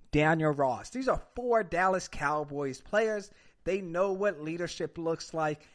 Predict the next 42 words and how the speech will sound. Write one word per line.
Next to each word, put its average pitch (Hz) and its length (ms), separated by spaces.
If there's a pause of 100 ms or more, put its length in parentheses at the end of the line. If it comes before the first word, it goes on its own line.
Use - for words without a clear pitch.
(160)
and 135 220
the 123 80
Jason 175 460
Witten 196 300
signing 190 560 (220)
is 135 160
a 139 80
great 165 380
signing 151 320
because 143 280
he 185 300
is 175 260
a 156 60
leader. 127 280 (380)
He 180 220
is 196 380
a 175 100
leader. 160 460
I 139 80
was 151 120
gonna 151 140
say 139 160
he 156 220
is 135 160
a 127 80
leadership, 127 640 (300)
but 147 160
he 185 180
is 175 320
a 170 120
leader. 110 340
He's 139 200
been 165 180
in 196 40
the 190 80
league 170 300
for 151 160
a 135 40
while. 113 380 (240)
He 143 100
can 143 200
help 175 500